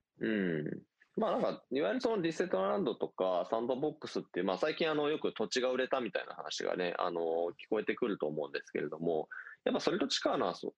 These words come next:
違うのは、その、なんか場をその土地としてないっていうのは結構大きいなと思っていて、まあ、基本的には個人個人がその、作ることができ-、場を作ることができる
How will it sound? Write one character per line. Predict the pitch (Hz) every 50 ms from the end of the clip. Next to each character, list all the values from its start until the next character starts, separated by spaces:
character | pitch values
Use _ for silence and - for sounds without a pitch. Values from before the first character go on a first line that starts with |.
| - -
違 | 175 180
う | 240 247
の | 131 104 98 95
は、 | 95 92 90 87 85 -
そ | - 87
の、 | 85 85 82 87 87 85 85 82 - _ _ _ _ _ -
な | - 127
ん | 107 110 117 113
か | - -
場 | -
を | 196 233 262
そ | - - 233
の | 226 220 220
土 | - - 165
地 | 143 - - 208 220 214 - - _ _ -
と | - - 190
し | - -
て | 185 175
な | 165 175
い | 165 139
っ | - _ _ _
て | - 95
い | 87
う | 85
の | 85
は | 82 82
結 | - - 92
構 | - - 85
大 | 78 -
き | - 110
い | 95
な | 85 80
と | - 78
思 | 76 71 78
っ | -
て | - 73
い | 69 -
て、 | - - 87 87 82 78 80 - - - - - - - - -
ま | 156
あ、 | -
基 | - 160
本 | 170 208 254 269 254
的 | - 277 254 294 285
に | 285 269
は | 214 196 202 190 160 143 -
個 | - 160 160
人 | 160 190 214 233 240 240 226
個 | 269 262 262
人 | 240 233 220 214 202 185
が | 190 214 220 190 147 117 101 87 90
そ | - 101
の、 | 95 92 90 87 87 87 85 - - _ _ -
作 | - - 151
る | 123 95
こ | 92
と | - 85
が | 80
で | 73 82
き-、 | - 104
場 | 95 117 123
を | 131 -
作 | - - 147
る | 120 107
こ | - -
と | - 78
が | 78 -
で | 80 -
き | - 87
る | 80 73